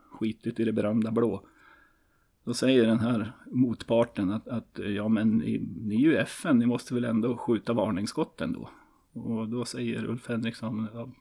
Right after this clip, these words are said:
varningsskottet sköt vi i torsdags. Eh, så han hade satt en ny nivå för, för vad vi var beredda att göra.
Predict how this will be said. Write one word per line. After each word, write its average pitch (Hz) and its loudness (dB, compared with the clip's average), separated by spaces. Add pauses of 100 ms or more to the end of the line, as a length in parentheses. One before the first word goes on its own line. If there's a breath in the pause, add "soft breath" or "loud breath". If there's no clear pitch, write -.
(140)
varningsskottet 123 2
sköt 120 4
vi 123 6
i 110 2
torsdags. - -2 (1080 soft breath)
Eh, 113 -6 (140)
så - -2
han 131 6
hade 139 8
satt - 2
en 117 12
ny 123 8 (1120 soft breath)
nivå 127 10
för, 117 0
för 120 -2
vad 107 0
vi 131 4
var 110 0
beredda 104 -4
att 104 -2
göra. 104 -4